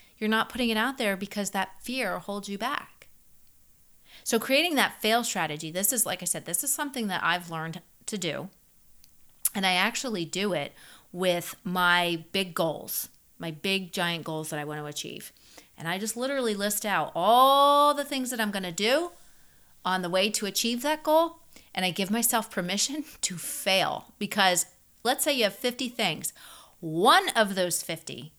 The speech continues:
if we just take statistics, one of those fifty is bound to work, right? So if we give ourselves permission to have things not work out or have something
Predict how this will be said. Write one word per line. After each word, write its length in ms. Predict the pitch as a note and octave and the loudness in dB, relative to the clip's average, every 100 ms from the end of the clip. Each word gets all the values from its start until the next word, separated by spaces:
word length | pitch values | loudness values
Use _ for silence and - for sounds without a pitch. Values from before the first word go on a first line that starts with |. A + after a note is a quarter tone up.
| _ | _
if 80 | F#3 | -10
we 60 | |
just 200 | F#3 G3 | -6 -4
take 200 | A3 G#3 | -2 -2
statistics, 680 | - E3+ - A3 - - - _ | -4 -2 -4 -4 -6 -8 -10 _
one 220 | A3+ F4 | -6 -4
of 100 | F#4 | -2
those 220 | C4 A3+ | 0 -2
fifty 260 | - A#3 F#3 | -6 -6 -6
is 80 | E3 | -2
bound 300 | F3 A#3 A3+ | 0 0 0
to 40 | |
work, 440 | E3+ A3+ C3 - - | 0 2 2 -2 -2
right? 340 | D#3 F#3+ C#4+ - _ - - - | 2 2 0 -12 _ -20 -20 -14
So 400 | - - B3+ A#3+ | 0 6 6 6
if 180 | - A3+ | 0 -6
we 80 | B3+ | -4
give 200 | C#4 E4+ | -2 -2
ourselves 580 | D#4+ - C#4 A#3+ A3+ - | 0 2 2 0 -4 -10
permission 880 | - G#3 A3 D4+ - E3+ D#3+ D#3+ - _ _ | -10 -6 -4 -4 -4 -4 -6 -10 -14 _ _
to 80 | G#3+ | -4
have 240 | G3+ A3+ | 2 2
things 300 | A3 G3+ E3 | 2 -2 -2
not 300 | E3 D#3 G3 | 0 2 2
work 200 | C4 C#4 | 2 2
out 320 | D#4 D#4+ D#4+ - | 4 6 4 2
or 140 | F3+ | -4
have 420 | E3 F3 F3+ F3 | 2 4 4 0
something 540 | - G3 F#3+ F#3+ F3 | -4 -4 -4 -6 -8